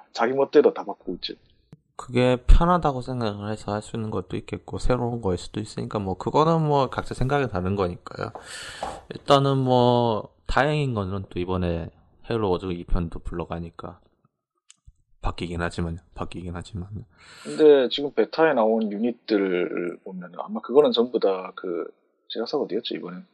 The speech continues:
Speaker 1: 이름 생각이 안 나네. 토탈 워어 만들던 제작사잖아요. 근데 보면은 뭔가 좀 짬뽕해요. 헤일로 사 편, 헤일로 리치, 헤일로,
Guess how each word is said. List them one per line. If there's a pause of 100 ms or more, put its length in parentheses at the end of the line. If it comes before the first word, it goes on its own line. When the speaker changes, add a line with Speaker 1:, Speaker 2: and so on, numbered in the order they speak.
(200)
Speaker 1:
이름
생각이
안
나네. (280)
토탈
워어
만들던
제작사잖아요. (720)
근데 (300)
보면은 (100)
뭔가
좀
짬뽕해요.
헤일로
사
편,
헤일로
리치,
헤일로,